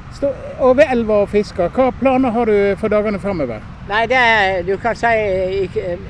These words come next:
Speaker 2: i kveld er jo siste kvelden vi har lov å fiske laks,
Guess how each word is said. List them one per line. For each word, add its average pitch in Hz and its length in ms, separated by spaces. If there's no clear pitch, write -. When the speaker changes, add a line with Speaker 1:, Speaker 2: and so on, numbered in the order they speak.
Speaker 2:
i 175 100
kveld 220 300
er 208 160
jo 196 140
siste - 480
kvelden 180 380
vi 160 60
har 160 120
lov 180 340
å 147 220
fiske 175 320
laks, 208 400